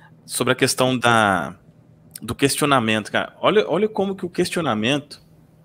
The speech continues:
é uma coisa poderosa, né? Se eu tô aqui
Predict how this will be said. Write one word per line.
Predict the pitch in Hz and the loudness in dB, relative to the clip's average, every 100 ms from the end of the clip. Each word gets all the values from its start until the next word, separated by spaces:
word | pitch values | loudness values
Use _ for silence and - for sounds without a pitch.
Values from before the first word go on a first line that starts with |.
| - - | -20 0
é | 123 | 2
uma | 131 | 4
coisa | 131 127 | 4 4
poderosa, | 127 135 135 107 104 95 90 | 4 4 6 6 6 4 4
né? | 110 135 _ _ _ _ _ - - - - - - - - | 2 -2 _ _ _ _ _ -20 -18 -16 -16 -18 -20 -20 -8
Se | - - | 0 6
eu | 175 220 | 6 8
tô | 247 | 6
aqui | 233 - 151 113 | 4 2 -4 -4